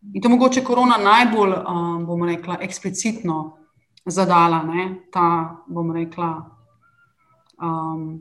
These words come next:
jasnovidni uvid, ne. Odprla mi je na nek način, jaz, um, tretje oko, ne, jasnovidno tretje oko. In to drugače čutimo, ne, tudi sentiment družbe je drugačen.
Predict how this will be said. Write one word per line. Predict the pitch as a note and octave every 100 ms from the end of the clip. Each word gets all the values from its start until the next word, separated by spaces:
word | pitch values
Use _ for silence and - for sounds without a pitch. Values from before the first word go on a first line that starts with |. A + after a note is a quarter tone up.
| -
jasnovidni | G3 F3+ - G3+ A#3 A3
uvid, | F#3+ A3 -
ne. | D#3+ F3+ F#3+ -
Odprla | G3 - B3+ C4
mi | B3
je | A3
na |
nek | A3 A#3+ A#3
način, | G#3+ - A3+ E3+ E3+
jaz, | F#3 E3+ -
um, | F#3
tretje | - G3+ G#3
oko, | F#3+ - E3+
ne, | D3+ F#3 - - _
jasnovidno | - F#3 F#3 F#3+ F3+ E3 D#3 -
tretje | E3+ -
oko. | - E3 - _ _ _ _ _ _ _ _ _ _ _ _ _ _ _ -
In | F3+
to | A#3+
drugače | A3 G#3+ A#3+ B3 -
čutimo, | C4+ C4+ E3 D3+
ne, | D#3 F3 F#3 F3 E3+
tudi | F3+ -
sentiment | - F#3 F#3 F#3+ G#3+ A3+ F3+
družbe | G#3+ G#3+ E3+
je | E3
drugačen. | D#3+ D#3+ D#3+ - D#3